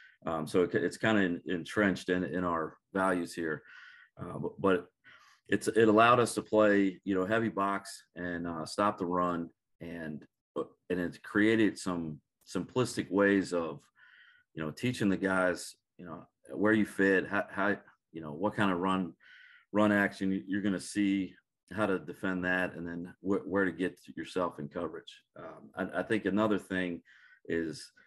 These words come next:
as, as time has went on, the R P O game, uh,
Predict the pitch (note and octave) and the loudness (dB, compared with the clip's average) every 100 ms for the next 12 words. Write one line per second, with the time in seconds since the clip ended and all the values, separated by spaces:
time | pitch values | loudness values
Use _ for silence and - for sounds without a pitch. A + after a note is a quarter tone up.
0 | _ - - - F#2+ F2 - G2 - B2+ | _ -20 -20 -4 -2 -2 0 0 2 2
1 | B2 G#2 G#2+ G#2+ G2+ G#2 G2 E2+ - _ | 4 2 2 2 2 2 0 -2 -8 _
2 | F2+ G2 G2+ - F#2+ G2 F2 F2+ F2 E2 | -4 -2 -2 -2 -2 -2 -4 -6 -6 -10
3 | _ _ _ _ - F2 D#2 | _ _ _ _ -12 -8 -8